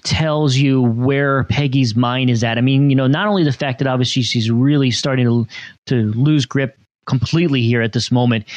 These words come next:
but it kind of, like, sets you in the fact that this woman, you know, really does live kind of in a fantasy world, a world that she, you know, is having a hard time, you know, separating reality out of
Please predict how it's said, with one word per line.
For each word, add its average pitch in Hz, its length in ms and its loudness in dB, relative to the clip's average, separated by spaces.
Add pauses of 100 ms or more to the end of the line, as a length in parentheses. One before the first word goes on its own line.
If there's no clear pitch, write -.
(120)
but 180 100 -6
it 196 80 -6
kind 269 220 -2
of, 294 100 -2
like, 196 200 -2
sets - 340 -2
you 202 80 2
in 170 60 4
the 151 80 2
fact 160 340 -6
that 139 140 -2
this 208 240 -2
woman, 202 340 2
you 180 80 4
know, 165 100 2
really 160 420 2
does 143 380 -2
live 143 360 0
kind 160 200 -2
of 151 80 2
in 143 80 2
a 127 60 0
fantasy 143 500 -2
world, 127 460 0
a 107 60 -10
world 147 300 0
that 135 140 -2 (520)
she, 151 580 0 (400)
you 175 120 -2
know, 147 160 0
is 151 100 -2
having 175 260 -2
a 156 60 0
hard 156 240 -2
time, 147 540 0 (520)
you 151 100 -2
know, 143 40 0
separating 165 580 0
reality 139 500 0
out 131 160 -2
of 123 340 -4